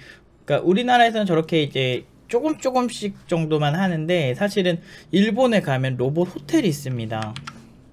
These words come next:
이 약간 일본 컨텐츠면은 바로 보여드려도 될 것 같은데,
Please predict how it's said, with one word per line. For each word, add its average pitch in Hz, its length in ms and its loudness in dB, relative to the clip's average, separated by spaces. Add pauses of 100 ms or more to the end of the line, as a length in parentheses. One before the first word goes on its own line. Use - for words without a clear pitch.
(800)
이 - 100 -6
약간 147 240 -2
일본 175 400 0
컨텐츠면은 185 920 -2 (100)
바로 139 160 -6
보여드려도 147 640 -4
될 120 180 -8
것 131 140 -8
같은데, 135 640 -8